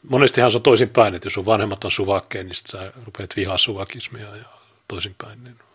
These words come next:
mutta, mut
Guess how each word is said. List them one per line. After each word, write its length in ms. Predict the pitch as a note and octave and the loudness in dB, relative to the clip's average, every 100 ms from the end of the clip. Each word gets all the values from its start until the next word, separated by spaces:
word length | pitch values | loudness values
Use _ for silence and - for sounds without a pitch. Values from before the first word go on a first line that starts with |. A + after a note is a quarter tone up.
| _ _ _ _ _ _ _ | _ _ _ _ _ _ _
mutta, 320 | A2+ - G#2+ - _ _ _ _ _ _ - - - - - - _ _ _ | -8 0 0 0 _ _ _ _ _ _ -20 -20 -20 -20 -20 -20 _ _ _
mut 200 | B2 - | -8 -6